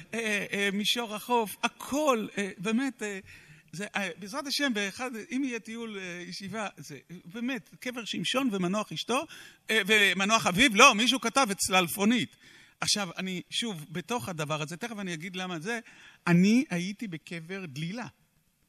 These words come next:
באמת הייתי בקבר, במקום שמיוחס בקבר דלילה, זה באמצע עזה.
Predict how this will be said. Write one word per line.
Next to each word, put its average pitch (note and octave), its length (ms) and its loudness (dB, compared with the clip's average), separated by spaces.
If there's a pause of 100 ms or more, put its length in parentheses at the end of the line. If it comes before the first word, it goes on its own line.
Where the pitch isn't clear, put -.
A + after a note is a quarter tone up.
באמת E3+ 480 -2
הייתי C#3 220 -10
בקבר, C#3+ 520 -12
במקום E3+ 680 -6
שמיוחס G3 520 -2
בקבר F#3 300 -8
דלילה, D3 340 -8
זה D3 140 -10
באמצע G#3 480 -12
עזה. C#3+ 320 -6